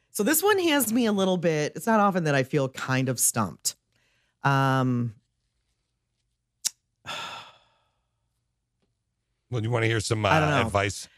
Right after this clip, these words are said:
Speaker 2: from the
Speaker 1: Yeah,
Speaker 2: Click
Speaker 1: let's
Speaker 2: of
Speaker 1: see what
Speaker 2: Six
Speaker 1: people
Speaker 2: here?
Speaker 1: have to say, 'cause I really, I, I really, I guess I'm sticking with the fact that, you know, gotta parent your kids.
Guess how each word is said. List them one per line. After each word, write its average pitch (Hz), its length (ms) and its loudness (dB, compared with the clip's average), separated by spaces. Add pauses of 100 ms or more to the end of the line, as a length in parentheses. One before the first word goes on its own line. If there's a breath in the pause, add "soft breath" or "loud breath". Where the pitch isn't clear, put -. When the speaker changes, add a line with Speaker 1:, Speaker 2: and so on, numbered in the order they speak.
(320 soft breath)
Speaker 2:
from 104 180 -2
the 101 80 0
Speaker 1:
Yeah, 311 80 4
Speaker 2:
Click 247 100 2
Speaker 1:
let's 247 120 0
Speaker 2:
of - 40 0
Speaker 1:
see 349 80 2
what 311 80 0
Speaker 2:
Six - 60 -4
Speaker 1:
people 262 200 0
Speaker 2:
here? 233 60 2
Speaker 1:
have 220 80 0
to 185 60 0
say, 131 380 2
'cause 160 200 0
I 175 40 2
really, 214 680 0
I, 104 200 -4 (100)
I 151 80 4
really, 180 600 0 (220)
I 139 100 -2
guess 147 240 0
I'm 143 100 0
sticking 139 720 -2 (360)
with 143 140 -2
the 139 80 -4
fact 131 360 0
that, 127 260 2
you 135 60 -2
know, 117 360 0 (1160)
gotta 117 160 -2
parent 131 260 -2
your - 60 -6
kids. 170 540 -2